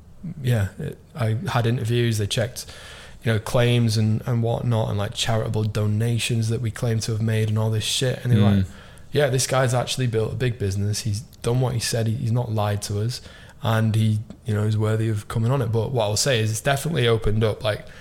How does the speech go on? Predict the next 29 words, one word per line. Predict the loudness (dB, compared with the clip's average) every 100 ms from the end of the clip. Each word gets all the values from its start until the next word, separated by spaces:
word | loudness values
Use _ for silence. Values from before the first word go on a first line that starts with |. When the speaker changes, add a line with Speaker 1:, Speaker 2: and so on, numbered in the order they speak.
| -20 -20 -8
Speaker 1:
they | 0
had | 0 2
one | 2 4
list | 2 0 0
originally, | 0 2 2 2
I |
think, | 2 0 0
and | 0 0
now | 2 0
there's, | 0
like, | -2 -4 -6
thirty | -8 0 2 4
under | 2
thirty | 2 -2 0
list | 0 0 -2
in | -2 -2
every | 0 0 0
continent, | 0 0 0 0 0 -2 -8 -18 -14 -4
and | 0
then | 2
you | 2
have | 2
it | 0
in | 0 0 -2 -6 -18 -16 -2
e-com, | 0 2 2 0 0
in | 0 -2 -4 -8 -12
s-, | -8 -4 -2
in, | 0 2 2
like, | 0 -4